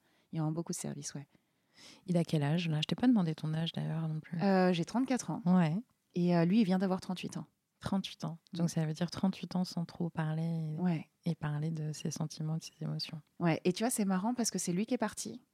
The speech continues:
Speaker 2: Mm.
Speaker 1: Et au début, j'étais super triste en me disant, euh, « Je suis celle qui est quittée. » En plus, tu sais, il y a un, il y a un...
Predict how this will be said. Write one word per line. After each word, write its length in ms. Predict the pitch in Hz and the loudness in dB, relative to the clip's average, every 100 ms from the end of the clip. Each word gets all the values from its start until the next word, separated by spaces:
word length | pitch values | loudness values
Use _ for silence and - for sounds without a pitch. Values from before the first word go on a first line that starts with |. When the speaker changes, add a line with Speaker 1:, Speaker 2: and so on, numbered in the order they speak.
| - | -2
Speaker 2:
Mm. 160 | 185 190 | 0 2
Speaker 1:
Et 60 | 190 | 2
au 80 | 180 | 4
début, 240 | 180 220 | 4 4
j'étais 220 | 233 160 | 0 -2
super 400 | 151 220 214 190 | -4 -4 -4 -6
triste 260 | - 202 202 | -4 -6 -4
en 60 | |
me 60 | 185 | -4
disant, 360 | 170 180 190 180 | -4 -4 -4 -4
euh, « 60 | |
Je 80 | 170 | -6
suis 140 | - | -8
celle 200 | 160 180 | -4 -4
qui 100 | 175 | -2
est 40 | 175 | -6
quittée. » 340 | - 185 220 | -6 -6 -4
En 40 | 214 | -4
plus, 120 | 240 | -6
tu 120 | - | -8
sais, 100 | - | -4
il 60 | 226 | 0
y 40 | |
a 80 | 190 | 0
un, 100 | 175 | -2
il 100 | 160 | -2
y 60 | 175 | -2
a 60 | |
un... 300 | 170 165 165 | -2 -4 -6